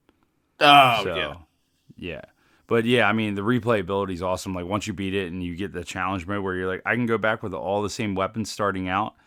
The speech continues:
Speaker 2: and just go back and play it
Speaker 1: Just
Speaker 2: again."
Speaker 1: be
Speaker 2: And then you play
Speaker 1: overpowered.
Speaker 2: for, like, you play with, like, bolt multipliers and scores and stuff like that. It makes it, and then you're, because you're not watching any of the cutscenes and stuff like that, it's actually a really fun playthrough. It's like Returnal Junior.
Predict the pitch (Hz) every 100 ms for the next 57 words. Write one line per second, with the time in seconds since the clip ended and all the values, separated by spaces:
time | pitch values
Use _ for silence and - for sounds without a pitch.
0 | _ _ _ - 92 92 - 107 95 92
1 | 92 95 101 90 87 85 _ _ _ _
2 | - 113 98 92 107 110 104 107 104 87
3 | 107 98 101 92 87 - _ _ _ _
4 | - 113 95 127 117 101 90 78 107 92
5 | 90 107 104 80 98 95 98 98 87 87
6 | - 104 95 95 90 92 104 87 87 95
7 | 92 92 101 101 101 98 87 _ _ _
8 | _ _ - 113 113 117 107 113 101 123
9 | 104 117 95 104 113 101 92 85 120 113
10 | 107 90 78 92 90 80 85 80 104 -
11 | 85 82 95 87 98 90 90 92 90 87
12 | 82 117 98 - 120 98 82 90 90 85
13 | 80